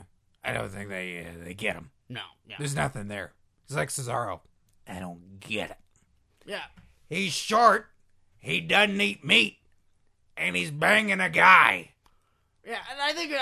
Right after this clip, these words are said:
Speaker 2: another important thing to remember also is if a guy's gonna be bald,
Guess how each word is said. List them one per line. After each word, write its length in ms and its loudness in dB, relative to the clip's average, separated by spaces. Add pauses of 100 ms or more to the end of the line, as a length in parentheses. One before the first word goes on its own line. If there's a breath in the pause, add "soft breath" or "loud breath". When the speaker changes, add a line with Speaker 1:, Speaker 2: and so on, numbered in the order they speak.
Speaker 2:
another 320 4
important 380 0
thing 140 -4
to 60 -6
remember 440 -6
also 360 -6
is 100 -10
if 120 -10
a 40 -16
guy's 300 -2
gonna 200 0
be 140 -10
bald, 640 -4